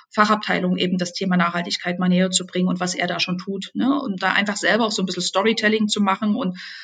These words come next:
so ein bisschen Success Stories auch zu erzählen von Projekten, die er eben jetzt schon nachhaltiger umgesetzt hat und wo er mal zeigt, was er da schon geleistet hat und was das für zum Beispiel eben C O zwei Einsparung oder Materialeinsparung oder was auch immer, ähm, schon,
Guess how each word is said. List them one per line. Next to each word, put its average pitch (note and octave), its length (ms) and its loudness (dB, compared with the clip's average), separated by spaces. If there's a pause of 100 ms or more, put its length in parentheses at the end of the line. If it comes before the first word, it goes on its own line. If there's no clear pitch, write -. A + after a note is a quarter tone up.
(220)
so - 100 -8
ein F3+ 40 -4
bisschen F#3+ 240 0
Success F3+ 380 2
Stories G3+ 340 0
auch - 120 -2
zu - 140 -2
erzählen G#3+ 540 2
von G3 180 0
Projekten, G3+ 500 2
die A3 140 8
er B3+ 160 8
eben F3+ 180 0
jetzt - 240 2
schon F3+ 120 2
nachhaltiger F3+ 460 2
umgesetzt G3+ 640 0
hat E3 240 -8
und F3+ 280 -4
wo F#3+ 120 0
er F#3 60 2
mal F3+ 180 0
zeigt, - 380 0
was F#3 140 -6
er F3+ 60 -6
da G3+ 120 -4
schon F#3 220 0
geleistet F3+ 480 0
hat F#3 120 -2
und F3 120 -8
was F3 160 -8
das - 200 0 (400)
für G#3 280 6
zum G3+ 140 -2
Beispiel F#3 420 6
eben E3+ 260 2
C F3 160 2
O E3+ 60 0
zwei E3+ 280 4
Einsparung E3 640 0
oder F3 200 -4
Materialeinsparung E3 1080 0
oder E3+ 240 -4
was E3+ 160 -2
auch F3 100 -6
immer, E3 320 0
ähm, E3 200 -4
schon, E3 340 -6